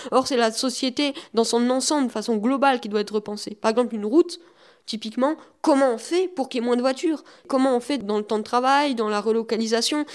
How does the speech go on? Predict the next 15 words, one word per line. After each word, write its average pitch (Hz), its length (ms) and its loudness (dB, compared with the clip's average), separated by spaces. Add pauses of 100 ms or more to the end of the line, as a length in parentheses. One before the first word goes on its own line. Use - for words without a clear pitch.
(120)
C'est - 100 -2
une 233 100 2
politique 247 360 -2
globale, 240 340 0
mais 220 300 -2
j'observe 226 460 -4
que 233 100 -6
malheureusement, 220 500 -2
dans 247 60 -2
notre 220 140 -6
société, 214 260 -6
on 254 100 -2
a 214 80 -4
bien 202 220 -6
souvent 220 360 -4